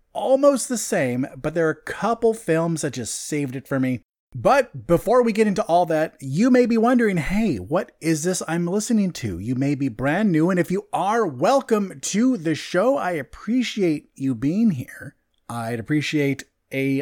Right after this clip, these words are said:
like wherever you can give one. I'd appreciate a follow wherever you can give one. I would appreciate a word of mouth recommendation of this show. But let me tell you what it is I do so you are an informed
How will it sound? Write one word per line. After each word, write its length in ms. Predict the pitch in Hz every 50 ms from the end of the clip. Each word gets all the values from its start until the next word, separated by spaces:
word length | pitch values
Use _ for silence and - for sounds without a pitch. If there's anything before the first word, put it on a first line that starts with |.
| -
like 440 | - 127 131 143 147 180 226 220 -
wherever 360 | 214 165 165 165 170 175 170
you 140 | 185 185 175
can 100 | 165 180
give 180 | 165 185 190 175
one. 200 | 208 240 262 247
I'd 120 | 220 196
appreciate 480 | 196 165 220 240 214 - 226 214 214 220 -
a 80 | 196 175
follow 460 | - - 190 190 214 247 254 247 233
wherever 360 | 214 220 233 262 277 262 254
you 120 | 254 247
can 160 | 214 233 220 196
give 180 | 214 220 190
one. 220 | 196 208 208 208 208
I 100 | 180 175
would 140 | 180 170
appreciate 640 | 170 165 - 185 190 165 - 185 175 170 165 - - _ _ _ _ _ _ -
a 100 | 226 220
word 360 | 202 165 156 156 160 160 -
of 200 | 151 156 139 120
mouth 480 | 117 120 123 123 127 127 127 - - - _ _ _ _ _ _ -
recommendation 840 | 110 120 135 196 233 247 - 214 214 196 170 156 151 135 - 160
of 140 | 147 127 110
this 140 | 117 123 113
show. 280 | - - - - 78 80
But 140 | - 113 120
let 140 | 156 185 202
me 80 | 202
tell 160 | 180 190 185
you 80 | 185 170
what 180 | 156 160 160 160
it 100 | 156 160
is 140 | 160 143
I 120 | 156 151 143
do 320 | 127 143 151 156 175 180
so 180 | 165 - 160 135
you 400 | 127 131 165 196 233 247 226 - -
are 220 | 151 156 156 - -
an 160 | 151 143 135
informed 920 | 131 123 120 110 - - - - - 156 160 180 196 208 220 226 214 226 220